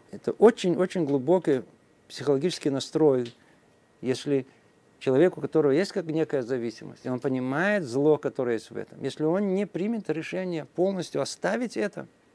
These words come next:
оставив на, в деянии,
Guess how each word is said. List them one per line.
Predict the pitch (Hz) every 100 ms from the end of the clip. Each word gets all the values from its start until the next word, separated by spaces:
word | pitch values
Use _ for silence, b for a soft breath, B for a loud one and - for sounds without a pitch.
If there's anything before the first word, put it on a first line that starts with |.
| _ _ _ - _ _ _ _ - -
оставив | 120 - 160 151 131 - b b b b _
на, | - 120 131 117 117 -
в | 107
деянии, | 104 117 175 226 160